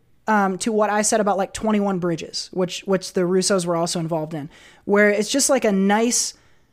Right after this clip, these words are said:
like, a nice, tight action movie. And, uh, this sounds, uh, different in style in that it's more explodey type action.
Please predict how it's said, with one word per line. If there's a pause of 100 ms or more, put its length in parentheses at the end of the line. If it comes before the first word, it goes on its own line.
(120)
like,
a
nice,
tight (280)
action
movie. (500)
And,
uh,
this
sounds, (100)
uh,
different
in
style
in
that
it's
more
explodey
type
action.